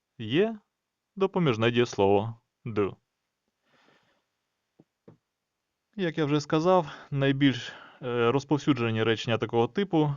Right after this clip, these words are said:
використовуються з питальними словами who та what.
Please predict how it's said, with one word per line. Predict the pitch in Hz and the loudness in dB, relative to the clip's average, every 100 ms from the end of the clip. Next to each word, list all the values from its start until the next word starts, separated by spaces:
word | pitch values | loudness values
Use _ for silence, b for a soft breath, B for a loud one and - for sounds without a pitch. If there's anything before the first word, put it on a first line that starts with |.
| - | -6
використовуються | 190 202 185 - 151 143 135 - 120 | -2 0 0 0 0 0 0 0 -2
з | - | -2
питальними | - 143 113 110 117 120 | -6 -4 0 -2 -4 -2
словами | 131 113 107 107 | 4 4 4 0
who | - 131 127 180 - _ _ _ _ | -2 2 2 2 -4 _ _ _ _
та | 147 | 0
what. | 117 101 - | 4 2 0